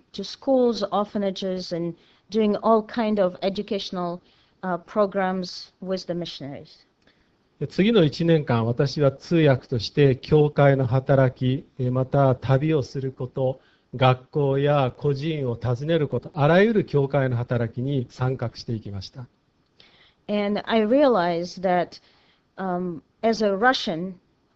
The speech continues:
Speaker 1: person, I can do what they're doing much better because I know the culture, and my degree was in teaching, so I know how to teach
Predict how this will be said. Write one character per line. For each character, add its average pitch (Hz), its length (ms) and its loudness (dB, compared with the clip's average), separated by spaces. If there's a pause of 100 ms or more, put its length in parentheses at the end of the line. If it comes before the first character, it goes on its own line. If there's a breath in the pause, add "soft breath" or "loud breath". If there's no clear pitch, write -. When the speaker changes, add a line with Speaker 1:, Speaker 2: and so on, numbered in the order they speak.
Speaker 1:
person, 196 480 -6
I 208 160 -4
can 196 320 -6
do 233 400 0 (360 soft breath)
what 196 240 0
they're 226 220 6
doing 233 380 2
much 196 280 -4
better 262 320 0
because 190 440 -8
I 208 160 -2
know 214 180 2
the 190 120 -2
culture, 185 560 -4 (540 soft breath)
and 190 420 -2
my 202 200 0
degree 208 460 -2
was 196 420 -4
in 185 340 -4 (100)
teaching, 175 580 -8 (420)
so 190 540 0
I 202 160 -2
know 226 320 2
how 190 200 -4
to 175 140 -12
teach - 500 -10